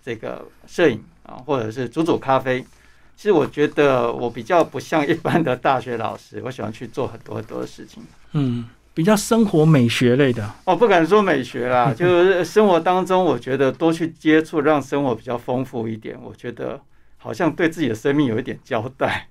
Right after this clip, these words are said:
Speaker 2: 那杰哥，你的大学本科教的是什么？
Speaker 1: 呃，我人力资源比较属于人力这个部分。
Speaker 2: 哦，人资类的。
Speaker 1: 是，或者是像我本科社会学比较偏，呃，研究法。
Speaker 2: 哼哼。
Speaker 1: 对。
Speaker 2: 那你觉得你这些兴趣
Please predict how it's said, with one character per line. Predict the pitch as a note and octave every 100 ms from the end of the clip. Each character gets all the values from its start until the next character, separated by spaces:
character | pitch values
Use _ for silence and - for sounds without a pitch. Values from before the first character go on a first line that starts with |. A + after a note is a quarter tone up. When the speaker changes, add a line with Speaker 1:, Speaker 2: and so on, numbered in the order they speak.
| _
Speaker 2:
那 | C#4+
杰 | C#4 G#3
哥， | A3
你 | F#3+
的 | D3+
大 | D#3 G3+
学 | D#3+ D3 C#3 -
本 | C3
科 | B2+ D#3
教 | D3 D3+
的 | C3
是 | C3+
什 | A2+
么？ | G2+ - _ -
Speaker 1:
呃， | C#3+ B2 A#2+ B2 - _ - - -
我 | C3 B2 A#2+ A2+ B2+ - _ _ -
人 | B2 C3+ D#3+
力 | F#3 D3+
资 | - - D3+ D3
源 | C3 G#2+ G#2 G#2 - _ _
比 | A#2+
较 | C3+ B2+
属 | -
于 | G#2+
人 | A2+ A#2+
力 | C3+ A2
这 | C3
个 | G#2+
部 | G#2+ - -
分。 | - - - -
Speaker 2:
哦， | C3+ A#2+
人 | C3+ D3
资 | D#3+ D3+
类 | D3 A2+
的。 | A2
Speaker 1:
是， | - - A#2+ -
或 | - C#3+
者 | A2+
是 | G#2+ D3
像 | B2+ C#3+
我 | B2+
本 | A#2+ - A#2+
科 | C#3
社 | C3 C#3+
会 | C#3 B2
学 | - A2 A#2+
比 | -
较 | A#2+ B2+
偏， | A2 - B2+ A#2+ A#2+ -
呃， | C3 B2
研 | A#2
究 | A#2+ D3
法。 | G#2+ - - _ _ _ _ _ _
Speaker 2:
哼 | - C#3
哼。 | B2 A#2+ -
Speaker 1:
对。 | B2 - - - _
Speaker 2:
那 | -
你 | C#4+ E3
觉 | F#3
得 | G3+
你 | D#3+
这 | G3
些 | G#3
兴 | G#3 - G#3
趣 | E3+ F3+